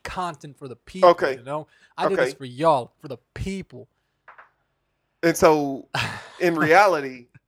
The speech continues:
Speaker 2: it, it wasn't me who, if, if anything, you were forced by circumstances, I guess.
Speaker 1: I guess
Speaker 2: But it
Speaker 1: so.
Speaker 2: wasn't me.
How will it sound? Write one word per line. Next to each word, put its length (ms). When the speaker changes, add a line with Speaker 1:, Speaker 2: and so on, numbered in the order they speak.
Speaker 2:
it, 220
it 40
wasn't 300
me 160
who, 260
if, 240
if 320
anything, 380
you 120
were 100
forced 340
by 100
circumstances, 1080
I 100
guess. 480
Speaker 1:
I 140
guess 180
Speaker 2:
But 60
it 40
Speaker 1:
so. 40
Speaker 2:
wasn't 320
me. 240